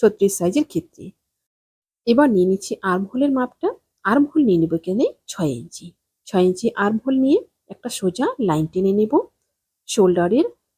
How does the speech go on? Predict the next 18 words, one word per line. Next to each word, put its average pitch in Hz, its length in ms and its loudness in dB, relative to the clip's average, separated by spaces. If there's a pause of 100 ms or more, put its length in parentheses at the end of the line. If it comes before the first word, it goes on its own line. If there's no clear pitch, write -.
লাইন 160 280 2 (140)
থেকে 185 260 -2 (440)
চেস্টের 170 400 -2
লাইন 160 260 2
বরাবর, 190 400 -2 (240)
ঠিক - 160 -8 (100)
এইভাবে। - 400 -10 (1600)
এভাবে 185 340 0
লাইনটা 175 320 2
টেনে 220 280 0
নেওয়ার 262 240 0
পরে 262 180 -4
নিয়ে 190 240 2
নিব 190 100 0 (140)
এই 294 140 0
পাশে 254 260 -4
ফিতাটাকে 175 480 -6
ঘুরিয়ে 240 380 0